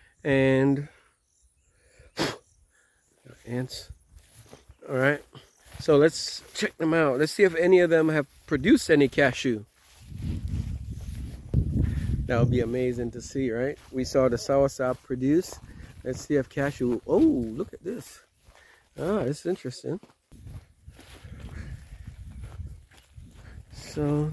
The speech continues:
this one, ah, we notice, oh, there's some budding going on here. All right, that's progress. But then I'm seeing some leaves are drying up.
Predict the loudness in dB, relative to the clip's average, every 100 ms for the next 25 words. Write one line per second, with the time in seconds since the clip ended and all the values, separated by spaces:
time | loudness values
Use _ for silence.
0 | -6 -8 -6 -2 2 4 2 2 0 0
1 | -2 -4 -2 -2 -2 -6 -6 -8 -12 -14
2 | -14 -16 -18 -18 -8 -2 0 2 2 2
3 | 2 2 0 -4 -10 -6 0 2 2 -2
4 | -6 -20 -20 -20 -20 -20 -18 -20 -20 -20
5 | -16 -6 -6 -2 -4 -2 2 2 4 4
6 | 4 4 4 4 2 2 2 2 2 0
7 | -4 -18 -4 0 2 2 2 2 0 _
8 | -14 -14 -10 -2 0 2 0 -4 _ -20
9 | -20 _ -8 0 2 4 4 0 -6 -20
10 | -10 -2 -2 -2 4 6 6 4 -2 0
11 | 0 0 -4 -6 -2 -2 -2 -6 -2 -2
12 | 0 2 2 4 4 2